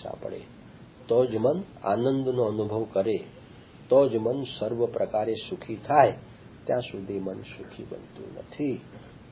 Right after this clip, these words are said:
એટલા માટે કહે છે કે મનના ઉપર બધો આધાર છે.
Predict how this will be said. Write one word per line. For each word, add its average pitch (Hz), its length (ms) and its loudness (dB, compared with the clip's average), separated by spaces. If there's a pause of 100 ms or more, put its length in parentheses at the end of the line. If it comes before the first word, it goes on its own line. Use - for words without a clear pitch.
એટલા 117 260 -2
માટે 98 300 -4
કહે 98 180 -6
છે - 300 -8 (440)
કે 110 100 -2
મનના 107 540 -2
ઉપર 101 380 -4
બધો 98 300 -10
આધાર - 400 -14
છે. - 400 -18